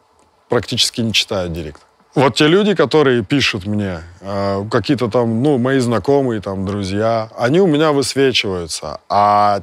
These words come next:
те люди, с которыми я не общаюсь или на которых я не подписан, они у меня висят в запросах,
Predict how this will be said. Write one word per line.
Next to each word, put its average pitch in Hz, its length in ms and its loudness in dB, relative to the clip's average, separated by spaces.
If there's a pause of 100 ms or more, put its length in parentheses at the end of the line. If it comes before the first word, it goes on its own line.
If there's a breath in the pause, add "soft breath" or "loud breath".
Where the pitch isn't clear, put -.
(120)
те 139 180 0
люди, 135 540 0 (200)
с - 120 -8
которыми 123 440 0
я 120 120 0
не 120 80 0
общаюсь 165 580 0
или 123 100 -2
на 120 120 -6
которых 117 360 -4
я 120 80 -4
не 117 120 -4
подписан, 113 600 -4
они 113 180 0
у 135 80 2
меня 127 200 0
висят 113 400 0
в 110 80 -4
запросах, 113 760 0